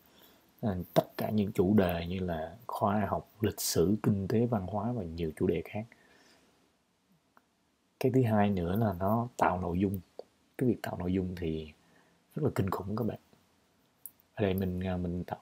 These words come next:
một cái nội dung cho các bạn coi nè. Ví dụ như là mình, à, muốn làm một cái YouTube đúng không? Về cái, à, à,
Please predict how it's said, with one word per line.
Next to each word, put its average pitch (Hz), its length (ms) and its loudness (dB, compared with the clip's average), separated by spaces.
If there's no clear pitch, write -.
một 92 220 -6
cái 110 80 -2
nội 92 140 -6
dung 87 180 -2
cho 92 80 -6
các 98 100 -6
bạn - 160 -8
coi 85 160 -4
nè. 80 100 -14
Ví 131 160 8
dụ 95 60 2
như 98 140 4
là 90 120 2
mình, 98 300 -2
à, 101 80 -2
muốn 123 560 -2
làm 98 160 -2
một 87 120 -14
cái 117 140 2
YouTube 131 260 4
đúng 139 120 -2
không? 107 160 -2
Về 92 400 -4
cái, 120 260 2
à, 117 360 0
à, 101 220 -4